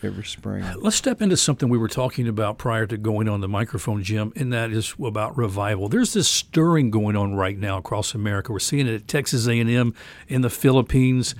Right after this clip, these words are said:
Speaker 1: Mm.
Speaker 2: at Baylor University.
Speaker 1: Mm.
Speaker 2: That started, you know, in February on the campus of Asbury.
Speaker 1: Yes.
Speaker 2: Uh, and this is something that you talk about in your classes.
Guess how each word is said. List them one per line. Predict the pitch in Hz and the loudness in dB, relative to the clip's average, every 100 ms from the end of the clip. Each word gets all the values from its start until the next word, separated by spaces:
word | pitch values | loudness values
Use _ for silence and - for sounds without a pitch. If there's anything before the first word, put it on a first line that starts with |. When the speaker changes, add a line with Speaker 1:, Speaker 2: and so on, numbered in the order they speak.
| 104 95 | -12 -6
Speaker 1:
Mm. | |
Speaker 2:
at | 147 120 | -4 2
Baylor | 123 127 123 | 6 8 8
University. | 117 113 110 117 - 113 113 | 6 4 4 2 2 2 0
Speaker 1:
Mm. | 98 95 151 | -2 -6 -4
Speaker 2:
That | 143 | -2
started, | - - - 190 220 131 175 - | -2 0 4 4 6 2 -2 -6
you | - | -2
know, | 135 123 127 | 0 0 0
in | 135 110 | -2 -2
February | - 165 160 117 117 120 113 | 0 0 2 2 4 4 2
on | - 113 | 0 -2
the | |
campus | - 127 123 123 | -2 -4 -4 -4
of | 107 | -6
Asbury. | - 127 139 101 110 95 104 - - - | -2 0 0 0 -4 -6 -10 -18 -18 -6
Speaker 1:
Yes. | 110 104 95 - | -2 -2 -4 -2
Speaker 2:
Uh, | 127 120 | 0 0
and | 127 139 | 0 0
this | 220 254 | 0 2
is | - | 2
something | - 185 185 165 147 | 2 0 0 0 0
that | 127 | -2
you | 147 147 185 | 0 0 0
talk | - - 185 220 | -2 2 2 4
about | 139 110 107 123 | 2 2 0 0
in | 139 131 | 2 2
your | 120 | 2
classes. | - 185 190 - - | 0 0 0 -4 -10